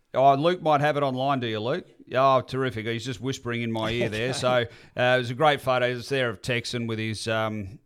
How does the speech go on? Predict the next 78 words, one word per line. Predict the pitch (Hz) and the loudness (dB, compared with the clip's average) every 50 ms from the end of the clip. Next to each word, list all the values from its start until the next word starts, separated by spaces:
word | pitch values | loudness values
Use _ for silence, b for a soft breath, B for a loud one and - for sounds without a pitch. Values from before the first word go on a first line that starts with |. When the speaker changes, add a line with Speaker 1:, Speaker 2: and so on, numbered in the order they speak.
| _ _ _ _ _ _ _ _ | _ _ _ _ _ _ _ _
Speaker 1:
he's | - 107 101 | -12 -12 -12
pointing | _ _ - 147 143 131 117 117 | _ _ -2 -2 -2 -2 -4 -6
to | 117 117 | -6 -4
his | 113 113 110 107 | -4 -6 -6 -6
ear. | 123 127 123 123 120 107 98 87 | -6 -4 -2 -2 -4 -4 -6 -10
So | - - 123 | -8 -4 -2
I, | 117 113 117 117 117 117 | 0 2 2 2 2 0
I, | 113 104 110 | 0 0 -2
Speaker 2:
Yes. | 113 - - | -2 -2 -2
Speaker 1:
I | 113 113 | -2 -2
really | 120 127 135 131 127 123 117 113 | -2 0 -2 -2 -2 -2 -2 -2
enjoyed | 113 110 101 104 117 117 117 107 90 | -2 -4 -4 -2 -2 -2 -2 -2 0
that. | 117 120 127 107 107 - | 0 0 0 0 -4 -4
Uh, | 117 113 110 - | -2 -2 -2 -2
thanks, | 127 127 131 117 - - | -2 -4 -4 -4 -6 -4
Tex. | - 135 147 147 - | -4 -4 -4 -4 -4
But, | - 139 131 127 B B B B B 113 | -2 -2 -2 -2 B B B B B -8
um, | - 147 147 156 156 160 160 160 156 156 156 - - _ _ _ _ _ _ _ - _ | -4 -2 2 2 2 2 0 -2 -6 -8 -10 -12 -16 _ _ _ _ _ _ _ -20 _
yeah, | 165 160 170 175 165 | -4 0 2 2 2
look, | 160 170 170 165 170 - 165 | 2 2 0 -2 -2 -2 0
uh, | 156 151 151 147 147 147 151 | 2 2 4 2 2 2 0
wh-, | 147 165 170 165 175 170 | -2 -4 0 0 0 2
what | 165 220 233 | 4 2 0
a | 202 | 2
great, | 151 170 160 160 156 - - - - | 2 2 2 2 2 -2 -8 -14 -14
what | - - 196 | -10 -6 -6
a | 196 | -4
great | 151 170 160 156 | 2 4 4 4
result | 143 135 113 143 147 156 | 2 0 0 0 2 2
that | 160 151 | 2 0
was | 147 156 147 | 0 -2 -6
for | - - 151 143 | -4 -2 0 0
him. | 139 135 | 2 2
And | 143 147 | 2 2
it | 143 143 143 | 0 0 2
probably | - 190 214 226 214 | 2 2 2 2 0
didn't | 180 151 139 | 0 0 4
pan | 123 143 143 139 | 4 4 4 4
out | 135 127 | 2 0
the | 113 120 | 0 2
way | 123 123 | 2 2
I | 120 | 2
expected | 117 107 - - - 143 160 156 175 147 | 0 -2 -6 -6 -4 -4 -4 -4 -6 -4
that | 123 107 87 | -2 -2 -2
race, | 87 90 87 92 - | -2 -4 -6 -6 -6
by | - 101 98 | -8 -8 -6
the | 98 95 | -6 -4
way. | 98 117 131 | -2 -2 0
I | 151 147 | 0 -2
didn't | 139 147 147 143 | -2 -4 -4 -6
expect | 127 - - 123 127 - | -6 -6 -6 -8 -8 -6
him | 117 113 | -6 -8
to | 107 | -8
be | 101 101 | -10 -10
coming | - 127 120 117 113 | -8 -6 -6 -6 -6
from | 104 - 104 107 | -8 -8 -6 -6
that | 110 107 104 | -6 -6 -6
far | - - 107 104 98 | -6 -4 -4 -4 -2
back | 82 110 113 113 107 - | -2 -2 -4 -4 -4 -8
to | - 110 101 95 | -8 -8 -6 -6
Speaker 2:
No. | 135 127 127 131 156 143 101 - | -6 -6 -4 -4 -4 -4 -6 -8
Speaker 1:
finish | - 127 135 123 113 - | -8 -6 -4 -4 -2 0
over | 120 117 107 101 | 0 0 0 -4
the | 104 101 | -8 -8
top. | - - 135 123 110 | -4 -2 -2 0 0
I | 113 | -2
thought | 107 - 120 120 113 | -6 -4 -6 -4 -4
he | 107 | -4
might | 104 110 110 107 | -4 -2 -4 -4
be | - 107 | -4 -6
booting | 95 95 117 113 110 107 101 95 | -8 -4 -2 -2 -2 -2 -4 -6
through | - - 107 107 | -6 -6 -6 -4
and | 104 98 95 98 - | -4 -6 -8 -10 -8
be | - 113 110 | -6 -4 -2
right | 104 104 104 104 95 | -2 0 -2 -2 -2
there | - 104 104 104 | -4 -4 -4 -2
early. | 107 113 120 120 107 98 92 | -2 -2 -2 -2 -2 -4 -6
But, | 85 92 92 - B | -4 -4 -6 -6 B